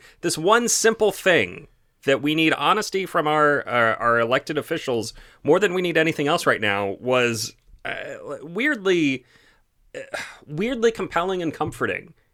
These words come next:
Um, it cut through so much of the, the, the noise and the nonsense. And, uh, I don't know. I, I, I, again, I found it, I was surprisingly moved by it, um, uh, you know, for all the personal stuff and everything else, but mostly just,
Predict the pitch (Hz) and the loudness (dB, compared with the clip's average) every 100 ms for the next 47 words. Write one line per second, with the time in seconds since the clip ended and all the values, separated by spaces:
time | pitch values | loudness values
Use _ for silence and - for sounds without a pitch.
0 | - 131 123 127 - 226 233 185 180 156 | -2 2 4 2 -2 -2 -2 0 0 0
1 | - 165 175 - 165 117 120 117 110 92 | 0 2 2 2 0 2 4 4 4 0
2 | 113 110 110 98 98 113 107 113 117 127 | 2 2 2 0 -2 -2 0 0 -2 0
3 | 123 117 107 104 117 117 80 76 - - | -2 -4 -4 -2 -4 -6 -10 -8 -12 -12
4 | - - _ - 123 123 120 120 113 110 | -20 -20 _ 2 4 6 4 2 -2 -8
5 | - 78 107 107 101 - 135 143 147 120 | -12 -10 -6 -4 -4 -2 2 4 4 4
6 | 92 104 110 110 117 - 139 - 147 156 | 2 2 2 2 0 0 -2 0 0 4
7 | 156 143 - 180 170 165 - _ _ 202 | 4 4 4 2 2 -4 -8 _ _ 6
8 | 247 240 - 202 190 180 160 147 123 120 | 6 6 4 2 2 2 2 0 0 -2
9 | 113 117 113 107 - - - 117 110 104 | 2 4 6 4 -2 -18 -6 0 0 0
10 | 98 95 95 92 - 73 101 101 92 85 | -2 -4 -10 -14 -18 -12 -8 -4 -4 -4
11 | 95 120 117 101 139 143 117 117 113 107 | -8 -6 -4 -2 -2 -2 -2 -4 -4 -6
12 | - 98 101 101 110 104 101 - 120 208 | -4 -4 -4 -8 -8 -6 -8 -6 -6 -4
13 | 226 214 151 160 - | 0 0 0 -4 -10